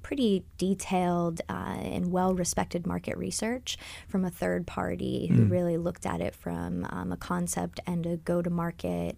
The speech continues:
Speaker 1: um, product development, new product concept, and whether it was, you know, had, um, strong viability. And, and we received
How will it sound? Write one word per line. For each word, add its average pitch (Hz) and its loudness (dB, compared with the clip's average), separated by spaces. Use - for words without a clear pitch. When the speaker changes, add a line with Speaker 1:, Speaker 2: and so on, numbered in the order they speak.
Speaker 1:
um, - -6
product 170 -2
development, 170 -4
new 175 0
product 175 -2
concept, 170 -4
and - -6
whether 170 -4
it - -6
was, 170 -4
you 175 -4
know, 180 -4
had, 170 -4
um, 196 -4
strong 175 0
viability. 165 -2
And, 175 -4
and - -2
we 170 0
received 175 -2